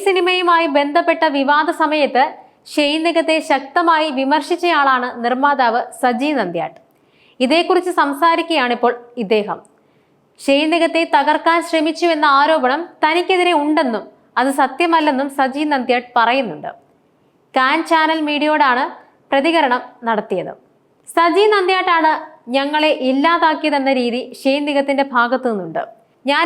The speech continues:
എന്തിനില്ലാതാക്കണം? എൻ്റെ മോൻ്റെ പ്രായമേ ഉള്ളൂ. അബി എൻ്റെ ഫ്രണ്ടാണ്. ഇവരോട് എനിക്കധികം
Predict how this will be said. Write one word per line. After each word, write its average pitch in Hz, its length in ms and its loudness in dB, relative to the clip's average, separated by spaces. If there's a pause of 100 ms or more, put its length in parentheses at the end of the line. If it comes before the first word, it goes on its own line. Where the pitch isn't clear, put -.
എന്തിനില്ലാതാക്കണം? 302 960 0 (500)
എൻ്റെ 302 260 2
മോൻ്റെ 330 300 2
പ്രായമേ 277 520 2
ഉള്ളൂ. 165 180 -6 (540)
അബി 262 220 2
എൻ്റെ 330 240 0
ഫ്രണ്ടാണ്. 247 500 0 (500)
ഇവരോട് 381 360 2
എനിക്കധികം 330 540 0